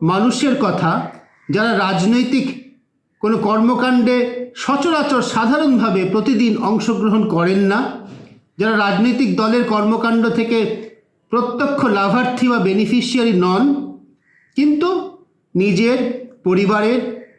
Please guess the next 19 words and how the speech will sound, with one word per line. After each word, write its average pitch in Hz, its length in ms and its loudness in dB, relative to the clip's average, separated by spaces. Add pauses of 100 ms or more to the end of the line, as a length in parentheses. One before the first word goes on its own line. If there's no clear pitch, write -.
(140)
এমনকি 285 680 0
সমাজের 226 560 0
এবং 226 260 2
দেশের 180 800 -2
ভালো 202 260 0
মন্দ 220 280 2
নিয়ে 214 200 2
যারা 196 200 0
ভাবিত, 160 420 0 (1080)
ভোটের 214 220 0
সময় 214 520 -2 (260)
তাদের 185 280 0
যে 196 60 2
মতামত 180 460 0
তারা 170 140 0
প্রকাশ 156 360 -2
করেন, 147 200 -2 (220)
সেই 294 280 0
বৃহৎ 226 480 2